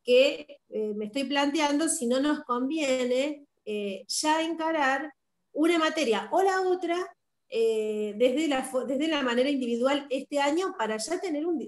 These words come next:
un, algo previo hecho, digamos, ¿no?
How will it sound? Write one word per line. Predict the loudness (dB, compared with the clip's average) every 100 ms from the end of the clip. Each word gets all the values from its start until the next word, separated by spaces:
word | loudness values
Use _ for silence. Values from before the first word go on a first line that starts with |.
| -4
un, | -2 0 0
algo | 0 2 2 2
previo | 2 2 2 0
hecho, | -2 -6 -8
digamos, | -6 -6 -8 -10 -6
¿no? | -6 -6